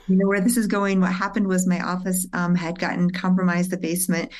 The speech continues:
and I was right over a crawl space that was unfinished. So I had actually lots and lots of mold in my office. And over six months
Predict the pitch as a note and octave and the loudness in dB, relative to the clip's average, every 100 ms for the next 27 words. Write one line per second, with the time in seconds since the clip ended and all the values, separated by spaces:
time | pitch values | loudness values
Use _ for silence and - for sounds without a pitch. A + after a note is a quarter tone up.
0 | - - E3+ F3 F#3 F3 F3 F3 - E3+ | -20 -6 -2 2 2 2 0 0 -4 -4
1 | F3+ F3+ F#3+ F3+ F3+ F#3 F3 - F3 F3 | 0 0 0 -2 -4 -4 -4 -2 -4 -4
2 | E3+ F3 F3 F3+ E3 E3+ - G#3 G#3 - | -4 -2 -2 -2 -2 -4 -2 -2 -2 -2
3 | D#3+ F3 F3+ D#3+ D#3+ E3+ F3+ F3 E3 F3 | -6 -4 -4 -4 -2 -4 -2 -2 -2 -2
4 | F3 E3 D#3 F3+ F#3 F3+ D3+ E3 E3 F3 | -2 0 -2 2 4 4 0 -2 -4 -2
5 | E3+ E3 E3+ - F#3 - F3+ | 0 0 -2 -4 -4 0 2